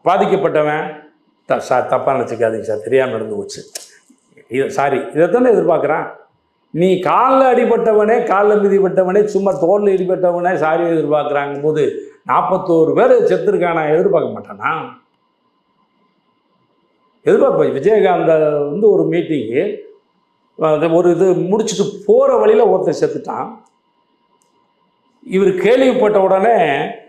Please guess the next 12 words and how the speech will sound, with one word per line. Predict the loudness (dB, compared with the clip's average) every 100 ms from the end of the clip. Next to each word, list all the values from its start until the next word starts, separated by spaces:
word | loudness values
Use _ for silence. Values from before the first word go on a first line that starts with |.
| _
அப்படி | _ -2 -2 0 0 0 0
வண்டி | -2 -2 -4
திருப்பி | -4 -6 0
அவன் | 0 2 0
ஊருக்கு | -2 -2
போய் | -2 0 0 -4 -8 -16 _ _ _ _ 0
தரையில | 2 4 4 4
உட்கார்ந்திருக்கார் | 2 2 0 0 0 0
சார். | 0 -2 -2 -8 -16 _ _ _ _ _ _ _ _ _ _
அந்த | -6 0 2 2 2
இறந்த | 2 2 2 2
பையன் | 2 2 0